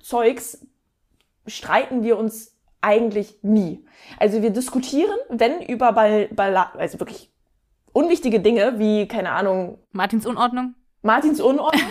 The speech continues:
Speaker 2: <laughs>
Speaker 1: genau. Oder dass er wieder die, äh, das Toilettenpapier leer
Speaker 2: Ach so, das hab ich in
Speaker 1: stecken
Speaker 2: der
Speaker 1: lässt.
Speaker 2: Story gesehen. Ich fand das so witzig, ne?
Speaker 1: <laughs>
Speaker 2: Aber wirklich Männer, ich, also, manche Sachen verstehe ich dann auch nicht, ne? Ich meine, ich, die sehen das auch manchmal nicht, ne? Die sehen's
Speaker 1: Nee,
Speaker 2: nicht.
Speaker 1: nee, die sehen das nicht. Das ist wirklich, das ist so, ich werd's nie verstehen,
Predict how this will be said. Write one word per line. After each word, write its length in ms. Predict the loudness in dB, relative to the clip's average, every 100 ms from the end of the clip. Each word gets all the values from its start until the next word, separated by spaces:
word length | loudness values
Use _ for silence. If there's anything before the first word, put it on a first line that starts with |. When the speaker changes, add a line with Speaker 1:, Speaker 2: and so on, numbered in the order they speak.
| -2
Speaker 2:
<laughs> 200 | 0 2
Speaker 1:
genau. 260 | 4 4 2 0 -2 2
Oder 200 | 4 4
dass 160 | 2 0
er 140 | 0 2
wieder 200 | 0 0
die, 320 | -2 -4 -6 -4
äh, 200 | 2 2
das 160 | 2 0
Toilettenpapier 1000 | 2 2 2 -2 -2 -2 0 0 -2 -4
leer 380 | 2 4 4 2 0 2
Speaker 2:
Ach 140 | 0
so, 60 | 2
das 20 | 2
hab 80 |
ich 60 | 2
in 60 | 2
Speaker 1:
stecken 240 | 2 2
Speaker 2:
der 80 | 2
Speaker 1:
lässt. 60 | 0
Speaker 2:
Story 120 | 0
gesehen. 160 | 0 -4
Ich 80 | -2
fand 180 | -2 -2
das 100 | -6
so 180 | -6
witzig, 380 | -6 0 0 0
ne? 120 | -6 -8 -14
Speaker 1:
<laughs> 180 | -20 -8
Speaker 2:
Aber 200 | -8 -6
wirklich 180 | -10 -8
Männer, 300 | -6 -4 -6
ich, 120 | -8
also, 160 | -12 -14 -12 -14 -14 -14 -12
manche 260 | -10 -12 -4
Sachen 160 | -4
verstehe 240 | -4 -10 -10
ich 60 |
dann 140 | -10 -8
auch 160 | -8
nicht, 200 | -8 -8 -8
ne? 180 | -10 -12
Ich 140 | -16 -14
meine, 140 | -14
ich, 160 | -14 _ _ _ -6
die 60 |
sehen 160 | -4 -2
das 100 | -2
auch 80 | -2
manchmal 320 | -2 -2 -2
nicht, 220 | -4 -6 -8
ne? 100 | -8
Die 80 |
sehen's 140 | -6 -4
Speaker 1:
Nee, 180 | 0 0
Speaker 2:
nicht. 140 | 0
Speaker 1:
nee, 60 | 0
die 80 | 0
sehen 160 | 2 0
das 140 | 0
nicht. 180 | -4 -4
Das 140 | -4 -4
ist 120 | 0
wirklich, 280 | 0 0 -2
das 160 | -2
ist 60 | -4
so, 80 | -8 -8 -6
ich 200 | -2 0
werd's 200 | -2 0
nie 100 | 0
verstehen, 460 | 0 0 0 0